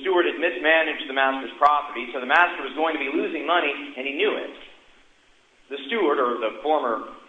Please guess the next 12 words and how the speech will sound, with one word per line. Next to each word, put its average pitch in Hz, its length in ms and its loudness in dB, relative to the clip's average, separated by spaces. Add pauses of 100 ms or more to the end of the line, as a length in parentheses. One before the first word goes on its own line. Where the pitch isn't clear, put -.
(160)
steward, 120 380 -4
caretaker 127 360 -2
guy, 107 280 -2 (960)
knowing 190 240 8
also 185 400 6
that 156 160 4
the 156 80 -2
master 170 400 4
was 156 80 -10
going 175 240 2
to 160 80 -2
lose 156 160 0